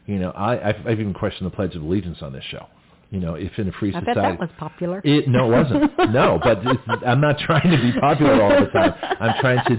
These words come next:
Speaker 1: deal with issues. In, I'm trying to talk about things that nobody wants to talk about in a way that allows us to do it.
Speaker 2: Right.
Speaker 1: And so this is, this is not an issue that I know incredibly well. I have, you know, just because, just because.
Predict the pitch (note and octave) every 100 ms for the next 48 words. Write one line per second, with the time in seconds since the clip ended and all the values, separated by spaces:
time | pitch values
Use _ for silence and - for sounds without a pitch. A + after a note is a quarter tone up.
0 | G#2+ C3 C#3+ C3 B2+ C3+ A#2+ B2 B2+ B2
1 | A#2+ A#2+ E3+ F3+ E3 C#3 C3+ B2+ B2 G#2+
2 | G#2+ G#2 G2 - E2 D#2+ C#2+ C2+ - _
3 | - - _ G#2+ G2+ G2+ G2 F#2+ F2+ F#2
4 | F2+ F#2 - D2 D#2+ C2 - - - C3
5 | G2+ G2 F#2+ A2+ G#2+ A#2 B2+ G#2 A#2+ B2
6 | G#2+ G#2+ G#2 G#2 A2+ F#2+ F#2 F#2 G2 F#2+
7 | F#2 - - - F2+ - G#2+ G#2 A2+ G#2+
8 | G#2 A#2 F2 F2 F2+ F2+ - - _ _
9 | _ _ G2 F2+ E2 - G2 G#2 F#2+ F#2+
10 | F2+ F#2 F#2+ - -